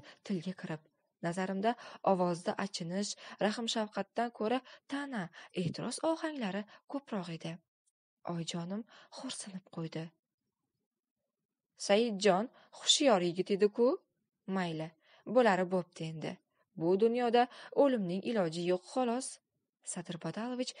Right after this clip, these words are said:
bag'ridagi yostiqni olib, o'ng tomonga qo'ydi-da, suyanib, xo'roznikidek ingichka oyoqlarini rosmana uzatib oldi. "Bu o'g'limizning oti nima edi?" "Ha, Zafarjon edi-ya.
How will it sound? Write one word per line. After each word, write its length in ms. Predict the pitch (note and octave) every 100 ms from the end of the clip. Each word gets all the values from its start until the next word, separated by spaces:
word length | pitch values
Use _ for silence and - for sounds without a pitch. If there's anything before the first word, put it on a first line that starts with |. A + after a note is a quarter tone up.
| - -
bag'ridagi 520 | G3 G#3 A3 A3+ D4+
yostiqni 420 | D4+ - - D#4+
olib, 220 | D#4 D4 D4+ - -
o'ng 260 | - C#4
tomonga 480 | E4+ C4 G#3 F#3+ A3
qo'ydi-da, 520 | A#3 F#3+ G3+ C#4+ C#4+ C#4+ - _
suyanib, 480 | - - A3 A3 A#3 - -
xo'roznikidek 760 | - A3 G3+ F#3 F#3 C4 C4+ -
ingichka 520 | G#3+ G3 G3 - G3+
oyoqlarini 640 | F3 E3 F3+ E3+ F3+ B3 - - -
rosmana 520 | G#3+ E4 - A#3 A#3+
uzatib 360 | G3 F3 - -
oldi. 300 | E3 D#3 E3 - _ _ _ _ _ _ _
"Bu 100 | F3 F3+
o'g'limizning 600 | - A3+ B3 A#3 F#3+ F#3 F#3
oti 300 | A3 A3 F3
nima 180 | F3+ A3+
edi?" 280 | F#3+ E3+ A3 D4 _ _ _ _ _
"Ha, 120 | A#3+ F#3 F#3 _ _ _
Zafarjon 640 | E3 G3 A3+ A#3 A3 A3+ F#3
edi-ya. 360 | F3 E3 E3